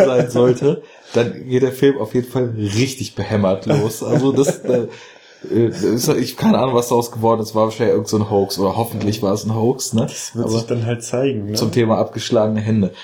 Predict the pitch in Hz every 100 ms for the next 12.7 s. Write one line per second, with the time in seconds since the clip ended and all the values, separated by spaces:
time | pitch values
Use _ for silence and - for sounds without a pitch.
0 | - 110 107 113 117 113 120 127 143 135
1 | 117 123 110 107 127 117 123 - 117 120
2 | 127 123 120 113 117 123 123 - _ -
3 | 110 107 110 117 120 104 107 98 101 101
4 | 101 123 127 110 113 - - 117 110 117
5 | - - 98 117 151 160 117 113 117 131
6 | 143 160 156 156 - 175 - - 110 180
7 | 117 117 135 143 - 110 110 107 113 113
8 | 135 127 123 117 120 131 120 113 107 110
9 | 120 143 - 131 117 123 180 - _ 107
10 | 110 98 117 143 123 127 - - 131 139
11 | - 120 123 123 147 - - 117 110 143
12 | 190 123 104 180 - -